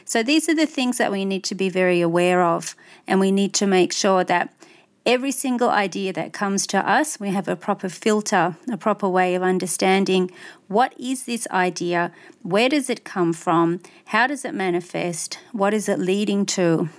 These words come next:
and then weigh that up against what we know to be the truth, what we know to be sound, correct, wholesome, and halal from our tradition, and then, inshallah, be able to choose the right path,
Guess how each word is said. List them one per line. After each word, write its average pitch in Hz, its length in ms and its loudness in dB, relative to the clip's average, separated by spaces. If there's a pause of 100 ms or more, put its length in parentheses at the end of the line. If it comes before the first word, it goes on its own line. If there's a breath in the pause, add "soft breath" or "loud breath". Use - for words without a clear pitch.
(100)
and 185 200 2
then 185 180 6
weigh 202 240 4
that 185 320 0
up 233 300 0 (120)
against 196 380 -6
what 185 180 0
we 180 140 2
know 208 300 4
to 262 180 -8
be 190 220 -2
the 170 120 -4
truth, 165 420 -2 (360 loud breath)
what - 160 -2
we 180 140 2
know 208 240 2
to 233 160 -6
be 180 180 -2
sound, 202 500 0
correct, 180 460 -2
wholesome, 190 800 -2
and 180 260 2
halal 214 720 0 (320 loud breath)
from 226 360 -2
our 180 200 -2
tradition, 220 640 0 (320 loud breath)
and 196 240 2
then, 214 160 2
inshallah, 190 600 2
be 196 180 -4
able 185 300 -2
to - 180 -10
choose 254 540 2 (320 loud breath)
the 180 100 0
right 202 380 0
path, 311 500 -2